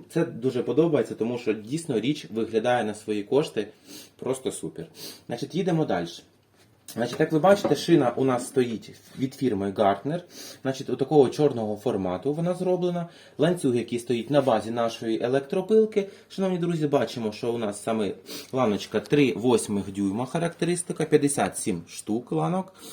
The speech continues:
і товщина один і три міліметра. Значить, бачимо, тут у нас захована шестеренка, яка відповідає за оберти самі на оцьому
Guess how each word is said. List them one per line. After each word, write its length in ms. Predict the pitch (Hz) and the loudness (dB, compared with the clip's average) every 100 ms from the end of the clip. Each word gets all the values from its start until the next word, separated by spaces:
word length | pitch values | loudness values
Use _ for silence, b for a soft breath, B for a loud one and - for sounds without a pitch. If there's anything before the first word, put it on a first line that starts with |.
| B | B
і 180 | - 214 | -2 -2
товщина 680 | 214 - 127 - 131 147 190 - | -2 -6 -6 -4 -2 -2 -2 0
один 340 | 113 139 175 | 0 2 0
і 120 | - 110 | -4 -8
три 280 | - 131 139 B - | -4 -4 -4 B -6
міліметра. 600 | 123 123 90 73 - - B B | -2 -2 -2 -6 -10 -14 B B
Значить, 260 | 123 143 135 | -6 -2 2
бачимо, 340 | 147 - 117 | 2 2 -2
тут 160 | 143 127 | -2 0
у 60 | |
нас 200 | 113 101 | 0 0
захована 580 | 123 127 127 98 98 90 - - | -2 2 2 4 0 -2 -8 -20
шестеренка, 680 | - 123 - 131 104 95 101 | -8 -6 0 0 2 0 0
яка 300 | 107 107 95 B B B - | 0 0 -4 B B B -12
відповідає 540 | 113 120 110 107 90 87 | -6 -2 0 2 2 2
за 100 | 107 | 2
оберти 480 | 113 95 92 98 | 2 2 0 -2
самі 300 | - 110 95 | -2 -2 -2
на 160 | 92 98 | -2 -2
оцьому 540 | - 87 101 90 85 | -4 -6 -6 -6 -8